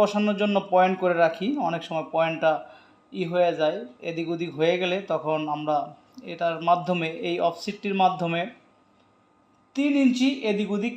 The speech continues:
মুভ করতে পারবো, ডানে বামে যে কোনো দিকে চাইলে আপনারা এটি মুভ করতে পারবেন এই অফসেটটির মাধ্যমে। এটা হচ্ছে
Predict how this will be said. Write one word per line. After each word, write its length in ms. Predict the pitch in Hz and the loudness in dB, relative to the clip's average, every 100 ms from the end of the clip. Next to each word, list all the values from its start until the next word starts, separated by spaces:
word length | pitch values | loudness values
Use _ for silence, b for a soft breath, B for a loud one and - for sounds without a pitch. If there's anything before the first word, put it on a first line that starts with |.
| 185 | -4
মুভ 120 | 180 170 175 | -6 -2 -4
করতে 200 | - 147 | -4 -4
পারবো, 180 | 147 147 143 | -6 -6 2
ডানে 300 | 170 180 175 190 165 | 4 6 2 0 4
বামে 300 | 165 160 190 214 160 | 4 4 -4 -8 -6
যে 100 | 175 175 170 | -4 -2 -4
কোনো 200 | 165 165 175 170 | -4 -4 -4 -8
দিকে 200 | 160 165 170 | -6 -6 -2
চাইলে 220 | 165 165 185 | 0 2 0
আপনারা 300 | - 156 156 233 294 - 165 | 0 -2 2 2 2 -8 -8
এটি 120 | 190 233 190 | -6 0 2
মুভ 120 | 202 - | 0 0
করতে 220 | 185 - - | -4 -4 -4
পারবেন 280 | 143 139 196 196 180 | -4 0 -2 -2 -4
এই 80 | 175 170 190 | -4 0 0
অফসেটটির 480 | - 214 208 185 165 | 0 -6 -4 -6 -4
মাধ্যমে। 260 | 156 139 147 147 | -6 -6 -12 -4
এটা 120 | 160 | -4
হচ্ছে 200 | 160 - | -4 -8